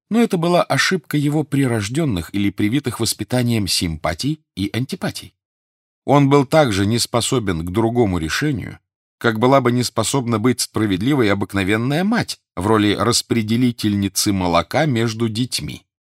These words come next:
Ее собственные дети всегда получили бы лучшую долю.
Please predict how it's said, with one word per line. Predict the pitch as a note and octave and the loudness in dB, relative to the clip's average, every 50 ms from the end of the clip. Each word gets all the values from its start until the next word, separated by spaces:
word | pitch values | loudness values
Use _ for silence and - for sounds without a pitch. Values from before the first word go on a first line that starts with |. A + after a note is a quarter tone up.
| _ _ _ _ _ _ _ _ - | _ _ _ _ _ _ _ _ -4
Ее | F#2+ G2 G2 A#2 A2+ | -2 0 2 2 0
собственные | G#2+ - - F3+ - - - - - E2+ E2 D#2+ D#2 D#2 D#2 D2 | 0 0 -2 -2 -2 -2 -8 -8 -6 -6 -4 -4 -4 -4 -4 -6
дети | - - - F3+ - - - | -6 -4 -4 -4 -4 -4 -10
всегда | - - - - G3+ G3 F3 B2 F2+ D#2 - | -6 -4 -2 -2 -2 -4 -6 -6 -8 -8 -8
получили | _ - D#2+ D#2 - - - A#2+ B2 B2 | _ -10 -10 -10 -8 -6 -4 -2 0 -2
бы | A#2+ G#2+ G#2+ F#2 - _ _ - | 0 -2 -2 -4 -6 _ _ -8
лучшую | - D#3 D3+ - - - - D2 D2 C#2+ | -4 -4 -4 -4 -6 -10 -10 -10 -10 -10
долю. | - - - - - | -12 -14 -14 -14 -16